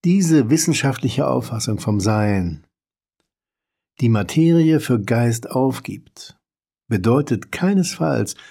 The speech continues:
dass der Mensch in der Gottheit aufgeht und seine Identität einbüßt, sondern sie verleiht dem Menschen eine erweiterte Individualität, eine umfangreichere Sphäre des Denkens und Handelns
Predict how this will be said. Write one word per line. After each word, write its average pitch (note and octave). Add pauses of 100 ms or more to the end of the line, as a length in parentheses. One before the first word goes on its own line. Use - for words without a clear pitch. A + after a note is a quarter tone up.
(140)
dass B2
der A2+
Mensch B2
in B2+
der G#2
Gottheit G#2+
aufgeht C#3+ (320)
und C#3+
seine C3+
Identität C3
einbüßt, - (1300)
sondern B2+
sie A2+
verleiht B2
dem A2+
Menschen C#3
eine G#2+
erweiterte G2+ (180)
Individualität, F2 (680)
eine A2+
umfangreichere C3
Sphäre B2+
des G#2
Denkens C3
und A2
Handelns G#2